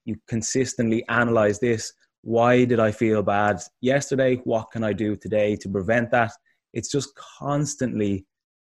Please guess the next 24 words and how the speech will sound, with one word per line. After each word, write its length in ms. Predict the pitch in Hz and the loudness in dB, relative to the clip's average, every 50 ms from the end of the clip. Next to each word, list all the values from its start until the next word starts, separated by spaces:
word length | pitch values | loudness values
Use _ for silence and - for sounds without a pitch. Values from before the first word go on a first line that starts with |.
| _ _ - | _ _ -6
that 240 | 117 113 110 - - | -6 -6 -6 -8 -14
trial 560 | - - 127 120 120 120 120 120 120 113 113 | -6 -4 0 2 4 4 4 4 4 2 2
and 100 | 104 107 | 2 2
error, 380 | 107 110 110 107 101 90 82 - | 2 2 2 2 2 0 -4 -6
trial 380 | - 113 107 110 110 107 107 104 | -4 -2 0 2 2 2 2 0
and 100 | 98 101 | 0 0
error 220 | 101 107 107 104 | 2 2 2 2
with 140 | 98 98 95 | 2 0 0
type 240 | - 104 101 95 98 | 0 0 0 0 0
one 160 | 107 101 98 | -2 0 2
diabetes. 540 | 98 95 95 95 95 95 92 90 87 - - _ _ _ _ _ _ _ | 2 2 2 2 0 0 -2 -2 -4 -8 -12 _ _ _ _ _ _ _
And 80 | 113 113 | 0 0
I 100 | 113 110 | 2 2
was, 300 | 107 101 - - - _ _ _ _ _ _ 113 | 2 0 -2 -4 -8 _ _ _ _ _ _ -4
I 100 | 113 104 | -2 -2
heard 240 | 92 117 123 127 | 0 2 2 2
a 40 | 127 | 2
podcast 640 | 127 - 120 113 107 - - 113 107 104 101 - - - - _ _ _ _ _ _ _ _ _ _ _ _ _ _ _ _ | 2 2 2 2 2 2 2 2 2 2 0 -2 -8 -12 -20 _ _ _ _ _ _ _ _ _ _ _ _ _ _ _ _
with, 280 | - 110 107 104 98 - _ _ _ _ | -4 0 0 0 -2 -4 _ _ _ _
I 80 | 113 113 | -12 -6
think 140 | 113 127 117 | -6 -4 -4
it 20 | 110 | -4
was 100 | 104 - | -6 -8
Kyle 600 | - - - - 113 113 113 117 117 113 110 - | -12 -12 -4 0 2 2 4 4 2 0 -2 -6